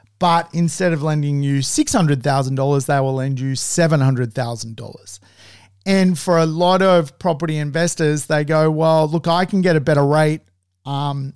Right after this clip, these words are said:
I can only borrow six hundred, but I'm gonna get a better rate. So I'm gonna take the conservative approach and jump on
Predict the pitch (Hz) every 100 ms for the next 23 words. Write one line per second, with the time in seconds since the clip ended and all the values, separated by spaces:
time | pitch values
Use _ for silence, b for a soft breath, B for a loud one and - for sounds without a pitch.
0 | - 147 165 170 151 127 - 165 190 208
1 | 185 - 151 160 151 147 139 143 151 156
2 | 151 147 131 147 135 127 165 175 165 -
3 | - 143 139 139 143 - 147 143 147 -
4 | 147 139 135 - 135 - 143 151 139 143
5 | 139 135 120 - 180 180 170 - - B
6 | B B B B B - 160 160 143 160
7 | 156 143 151 147 143 143